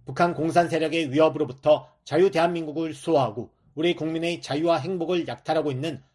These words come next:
파렴치한 종북 반국가 세력들을 일거에 척결하고 자유 헌정 질서를 지키기 위해 비상계엄을 선포한다고 밝혔습니다. 그러나 한국 국회가 사일 새벽 한 시 경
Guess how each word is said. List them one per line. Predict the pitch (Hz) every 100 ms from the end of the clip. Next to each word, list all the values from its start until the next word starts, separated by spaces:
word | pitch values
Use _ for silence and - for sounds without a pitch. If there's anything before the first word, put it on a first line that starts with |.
| _
파렴치한 | - 190 196 - 196 190
종북 | 147 156 160 -
반국가 | - 151 165 190
세력들을 | 175 160 156 - 156 151 - _
일거에 | - 160 170 185 185
척결하고 | - - 202 120 117 - _ _
자유 | - 151 170
헌정 | 147 175 180 170
질서를 | 160 - 151 156
지키기 | 135 135 139 117
위해 | 131 147 - _ _
비상계엄을 | 160 160 180 180 143 139 147 139
선포한다고 | 170 156 160 127 110 139 147 _ _
밝혔습니다. | - 160 175 135 113 98 - _ _ _ _
그러나 | - 143 160 143 - _
한국 | 180 190 196
국회가 | 135 151 151 160
사일 | - 165 170
새벽 | 143 147 147 160
한 |
시 | 151 -
경 | 151